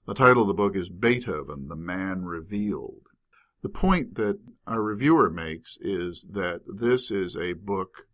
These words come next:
fundamentally for people who are interested in Beethoven,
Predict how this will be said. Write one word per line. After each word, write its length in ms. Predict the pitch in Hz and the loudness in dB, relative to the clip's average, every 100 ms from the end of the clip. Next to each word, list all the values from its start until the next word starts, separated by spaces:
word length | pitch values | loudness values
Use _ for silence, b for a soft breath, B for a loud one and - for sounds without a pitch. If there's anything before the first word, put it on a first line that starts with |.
| _ | _
fundamentally 1160 | - 127 113 110 127 139 107 87 78 76 82 - _ | -4 0 2 2 2 0 -2 -4 -4 -6 -12 -16 _
for 120 | - | -14
people 320 | - 104 101 | -8 -8 -6
who 100 | 98 | -6
are 160 | 87 82 | -4 -4
interested 460 | 101 104 - 80 78 | -4 -8 -10 -10 -10
in 220 | 78 78 | -10 -10
Beethoven, 880 | 85 92 101 85 80 73 76 78 | -6 -6 -6 -6 -8 -8 -12 -14